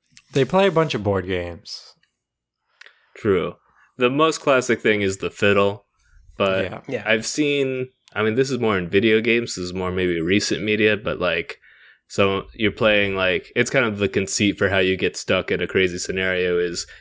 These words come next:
Speaker 2: you're playing a game of poker and you have, like,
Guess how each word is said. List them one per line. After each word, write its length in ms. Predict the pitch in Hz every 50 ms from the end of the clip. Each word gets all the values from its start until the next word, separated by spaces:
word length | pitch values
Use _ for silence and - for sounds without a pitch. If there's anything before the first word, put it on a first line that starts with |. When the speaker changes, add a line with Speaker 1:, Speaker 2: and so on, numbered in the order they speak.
| _
Speaker 2:
you're 120 | - 98 95
playing 280 | - 117 104 104 101
a 80 | 98 98
game 180 | 87 101 95 90
of 140 | 87 -
poker 640 | - 123 117 110 98 - 113 107 104 104 101 101 - - _ _ _ _ _ _
and 220 | - 95 95 92
you 80 | 95 92
have, 140 | 90 90 87
like, 220 | 90 85 85 -